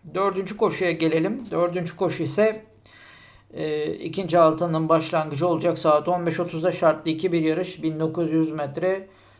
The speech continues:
çim pistte. Aslında şartlı iki yarışlar genelde favorilerin ağırlıklı olduğu,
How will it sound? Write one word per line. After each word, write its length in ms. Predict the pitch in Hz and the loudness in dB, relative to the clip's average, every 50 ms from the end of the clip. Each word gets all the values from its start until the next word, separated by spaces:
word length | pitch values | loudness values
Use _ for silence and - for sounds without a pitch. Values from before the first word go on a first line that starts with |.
| _ _ | _ _
çim 220 | - - 190 165 - | -6 -4 -4 -4 -4
pistte. 360 | - - - - 240 247 - - | -4 -6 0 0 0 0 2 2
Aslında 340 | 190 180 175 - 202 202 - | 2 2 2 2 -2 -2 0
şartlı 320 | - 196 185 185 - 190 | 2 0 0 0 -2 -6
iki 160 | 180 - - | -4 0 0
yarışlar 360 | 196 175 165 - 214 208 208 208 - - - - | -2 0 0 2 4 2 2 2 -2 -14 -8 -2
genelde 380 | 165 175 175 165 165 165 185 | -2 0 0 0 0 0 -2
favorilerin 520 | 170 175 190 180 175 170 170 170 175 170 170 | -2 0 2 2 2 2 2 2 0 2 2
ağırlıklı 440 | 165 165 165 165 165 165 - 202 190 | 2 2 2 2 0 0 0 0 2
olduğu, 420 | 175 165 160 160 160 165 160 165 | 2 2 2 2 2 2 0 -4